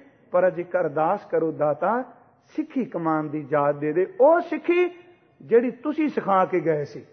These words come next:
ਉਹ ਸਿੱਖੀ ਨਹੀਂ ਜਿਹੜਾ ਆਪਣੇ ਕੋਲੋਂ ਸ਼ਬਦ ਵਰਤਾ ਕੇ ਸਿੱਖੀ ਦੀ ਵਿਆਖਿਆ ਹੋਰ ਕਰੀ ਜਾਏ। ਨਹੀਂ, ਉਹ ਸਿੱਖੀ ਦੇ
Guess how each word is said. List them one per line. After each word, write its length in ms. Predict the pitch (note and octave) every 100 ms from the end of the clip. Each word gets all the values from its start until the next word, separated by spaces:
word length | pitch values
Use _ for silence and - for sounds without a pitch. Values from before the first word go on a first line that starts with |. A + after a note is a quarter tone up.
| _ _ _ _ _ -
ਉਹ 120 | A#3
ਸਿੱਖੀ 360 | A3+ A#3 A#3 B3
ਨਹੀਂ 140 | D4
ਜਿਹੜਾ 280 | B3 A#3+ A3
ਆਪਣੇ 360 | G#3+ G#3 A3+ A3+
ਕੋਲੋਂ 240 | A3+ G#3
ਸ਼ਬਦ 320 | G#3 F#3+ G3
ਵਰਤਾ 400 | G#3+ G3+ G3+ F#3+
ਕੇ 160 | G3 G3
ਸਿੱਖੀ 320 | - G#3 G#3
ਦੀ 140 | F3+
ਵਿਆਖਿਆ 360 | F#3 F#3 F3+ F#3
ਹੋਰ 220 | D3+ E3+
ਕਰੀ 240 | E3 F3 D#3+
ਜਾਏ। 200 | D#3 C3 - _ _ -
ਨਹੀਂ, 260 | G#3 B3+ C#3+ - - _ -
ਉਹ 180 | C#4+ D4
ਸਿੱਖੀ 380 | - A3+ A#3
ਦੇ 500 | F3 F3 G#3+ G#3+ -